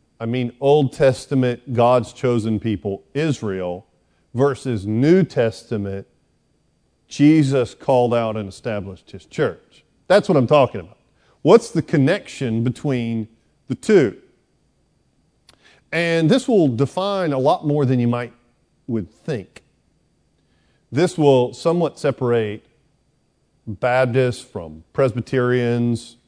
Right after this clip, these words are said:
or even to the, the other extent, you might even see, um, I don't know what the right denomination on the other side would be, but I think in terms of how we interpret this connection, let me try to explain this to you.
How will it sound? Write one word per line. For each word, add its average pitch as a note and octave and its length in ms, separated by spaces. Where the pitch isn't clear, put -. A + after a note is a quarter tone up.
or F2+ 400
even A#2+ 300
to B2 120
the, G#2 320
the A#2+ 140
other B2 300
extent, B2+ 640
you B2+ 100
might A2 220
even G#2+ 240
see, A2+ 460
um, F2+ 520
I G#2+ 60
don't G2+ 120
know F#2+ 100
what F#2+ 140
the - 80
right F#2+ 280
denomination G2+ 840
on G2 140
the G#2 100
other G#2 140
side G2 280
would G2 140
be, A2 200
but G#2+ 140
I G#2 100
think D3 360
in C3+ 120
terms D3 240
of A2+ 120
how D#3 220
we D#3 180
interpret B2+ 600
this A#2 200
connection, A2 520
let B2+ 120
me E3 160
try B2+ 320
to - 140
explain G#2+ 420
this F#2+ 160
to - 120
you. G2+ 160